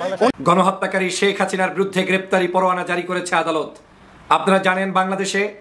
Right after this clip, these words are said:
গত কয়েক মাস আগে শেখ হাসিনা ক্ষমতাকে টিকিয়ে রাখার জন্য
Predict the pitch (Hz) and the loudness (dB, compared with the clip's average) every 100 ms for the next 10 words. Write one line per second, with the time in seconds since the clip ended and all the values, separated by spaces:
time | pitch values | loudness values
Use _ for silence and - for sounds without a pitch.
0 | - _ - 135 185 190 196 196 190 196 | -20 _ -4 0 2 4 2 2 0 0
1 | 190 190 185 180 180 175 - _ _ _ | -2 -2 0 -2 -2 -4 -10 _ _ _
2 | - - 190 190 190 190 190 190 202 190 | -4 0 2 0 0 0 0 0 -2 -4
3 | 190 196 208 196 185 196 190 190 175 | -4 -2 0 0 0 -2 -2 -4 -4